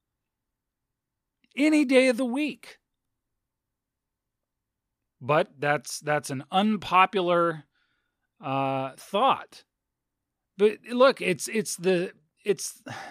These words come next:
<sighs> it's so simple. Like, in anywhere in government, do you, I don't care what side of the political spectrum, uh, they're on. Do you want somebody like George? Do you really want somebody like George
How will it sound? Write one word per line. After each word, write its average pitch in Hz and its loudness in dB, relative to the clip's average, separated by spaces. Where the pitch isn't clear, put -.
<sighs> - -20
it's - -4
so 220 2
simple. 151 -4
Like, 147 -2
in 214 2
anywhere 226 6
in 202 0
government, 147 2
do 151 -2
you, 156 0
I 226 0
don't 254 -2
care 226 2
what 180 -2
side 190 2
of 180 0
the 170 0
political 160 -4
spectrum, 156 -4
uh, 160 2
they're 170 0
on. 262 0
Do 147 -2
you 196 2
want 214 -2
somebody 220 2
like 139 -2
George? 196 0
Do 185 0
you 233 2
really 240 2
want 254 2
somebody 240 2
like 220 2
George 196 2